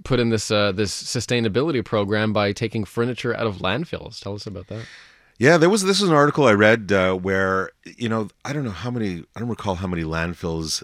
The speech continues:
Speaker 2: that, that, that they fill or, or too many, but the amount of office furniture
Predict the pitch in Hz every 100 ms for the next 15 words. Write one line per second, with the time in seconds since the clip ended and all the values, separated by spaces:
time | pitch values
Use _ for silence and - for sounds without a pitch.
0 | - 82 80 78 78 - 78 78 - 95
1 | 92 87 80 69 - _ 87 - 127 92
2 | - - _ 104 - _ _ _ _ 95
3 | 101 95 107 127 139 - 92 117 117 -
4 | 85 73 71 - 65